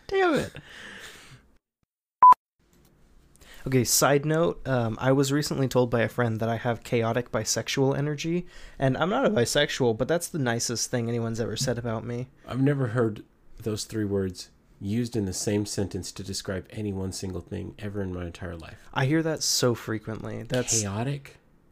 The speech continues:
Speaker 1: chaotic bisexual energy.
Speaker 2: Is it? I don't know. Let's, let's move
Speaker 1: It's
Speaker 2: on to
Speaker 1: cool.
Speaker 2: the topic.
Speaker 1: It's cool. It's good.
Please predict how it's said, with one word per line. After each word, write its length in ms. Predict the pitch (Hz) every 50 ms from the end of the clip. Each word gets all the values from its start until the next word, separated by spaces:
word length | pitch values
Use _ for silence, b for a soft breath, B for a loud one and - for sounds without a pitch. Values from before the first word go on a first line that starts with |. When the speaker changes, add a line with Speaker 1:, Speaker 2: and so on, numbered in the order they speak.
| _ -
Speaker 1:
chaotic 420 | - 131 123 120 123 131 127 -
bisexual 640 | - 117 104 - - 117 - - - 127 113 110 110
energy. 380 | 110 113 110 107 - 117 117 113
Speaker 2:
Is 80 | 123
it? 140 | 110 107 104 - - - -
I 60 | 104
don't 120 | 98 92
know. 60 | 87 82 - -
Let's, 260 | - 117 - - - -
let's 160 | 160 160 -
move 140 | - 113 98
Speaker 1:
It's 140 | 156 165 165
Speaker 2:
on 40 | -
to 40 | -
Speaker 1:
cool. 80 | 165
Speaker 2:
the 60 | 139 104
topic. 160 | - - -
Speaker 1:
It's 120 | 147 131 -
cool. 260 | - - 127 101 101 -
It's 220 | 127 127 - -
good. 300 | - - 131 104 101 107